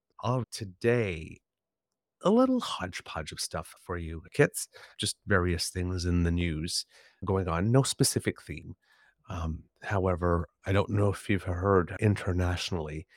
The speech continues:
it seems that in Serbia,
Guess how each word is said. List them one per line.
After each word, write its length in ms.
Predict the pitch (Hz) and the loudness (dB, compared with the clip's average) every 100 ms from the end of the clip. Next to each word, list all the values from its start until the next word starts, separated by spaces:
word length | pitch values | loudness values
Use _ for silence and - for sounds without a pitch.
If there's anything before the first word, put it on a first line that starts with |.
| _ _ | _ _
it 180 | 95 92 | -4 -4
seems 420 | - 98 92 90 | 0 4 4 4
that 340 | 90 87 - - | 4 2 0 -8
in 320 | - 95 87 - _ _ _ _ - - _ _ - | -2 0 0 -2 _ _ _ _ -20 -20 _ _ -4
Serbia, 720 | - - 120 107 92 76 | -2 6 8 8 2 0